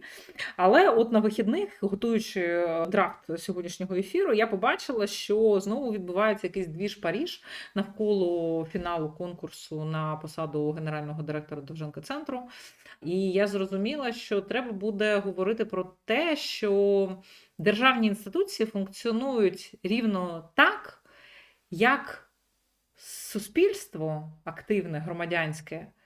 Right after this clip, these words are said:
виставляє межі і кордони для чиновників. За це ти, за цю межу і за цей кордон ти перейти не можеш, говорить громадянське суспільство деяким чиновникам, і зупиняє їх.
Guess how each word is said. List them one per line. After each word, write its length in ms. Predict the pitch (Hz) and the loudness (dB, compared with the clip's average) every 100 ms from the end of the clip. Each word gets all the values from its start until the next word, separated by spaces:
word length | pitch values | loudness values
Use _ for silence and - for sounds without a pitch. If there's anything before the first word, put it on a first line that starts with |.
| - | -4
виставляє 1000 | 185 185 214 202 254 262 202 175 170 175 _ _ _ _ _ | -2 2 2 4 4 6 4 2 -4 -14 _ _ _ _ _
межі 400 | 185 - 254 208 | 0 2 2 2
і 40 | 185 | 0
кордони 580 | - 175 170 277 302 165 | -2 -6 -2 -4 -2 -2
для 140 | 190 | -4
чиновників. 800 | - 220 247 220 156 147 - 151 _ _ _ _ _ _ _ _ _ _ _ _ _ | -6 -6 -4 -4 -4 -8 -10 -16 _ _ _ _ _ _ _ _ _ _ _ _ _
За 180 | 165 202 | -6 -4
це 260 | 233 294 | 2 2
ти, 440 | 311 254 233 - - _ _ | 4 0 0 -2 -6 _ _
за 100 | 185 | -6
цю 180 | 185 247 | -6 -2
межу 340 | 214 277 269 226 | 0 0 0 0
і 60 | |
за 100 | 202 | -2
цей 180 | 196 226 | -2 -4
кордон 460 | 233 202 208 277 254 | -2 -2 -2 -4 -4
ти 200 | 214 220 | -2 -2
перейти 360 | 214 202 208 | -2 -2 -2
не 100 | 208 | -2
можеш, 680 | 214 233 208 143 139 - _ - | -2 -2 -4 -6 -10 -16 _ -10
говорить 460 | 170 170 185 156 | -10 -4 -2 -2
громадянське 500 | 160 165 165 156 - | -6 -6 -6 -8 -10
суспільство 560 | 156 - 233 226 - 156 | -20 -10 -6 -6 -8 -6
деяким 300 | 156 156 160 | -6 -6 -8
чиновникам, 680 | 214 226 180 160 160 160 - - - | -4 -2 -2 -6 -12 -14 -16 -20 -8
і 80 | 170 | -6
зупиняє 720 | 170 208 240 277 247 165 147 | -4 -4 -2 0 2 2 -2
їх. 360 | 139 135 - | -4 -10 -14